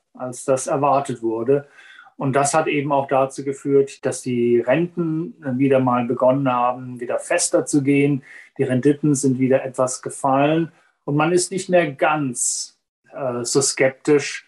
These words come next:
was die Zinserhöhung betrifft, äh, was die Höhe betrifft.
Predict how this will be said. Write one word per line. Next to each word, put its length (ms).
was 160
die 100
Zinserhöhung 840
betrifft, 760
äh, 60
was 540
die 160
Höhe 280
betrifft. 680